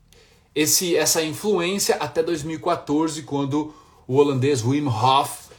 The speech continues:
entrou e mudou, reescreveu os livros de medicina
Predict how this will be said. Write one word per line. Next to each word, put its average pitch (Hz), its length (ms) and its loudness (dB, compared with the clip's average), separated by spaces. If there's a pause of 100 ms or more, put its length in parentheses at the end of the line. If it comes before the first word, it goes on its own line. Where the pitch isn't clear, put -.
entrou 147 680 2 (460)
e 151 160 -4
mudou, 175 920 4 (440)
reescreveu 170 800 4
os 135 100 -4
livros 147 240 -8
de 139 80 -6
medicina 143 680 -4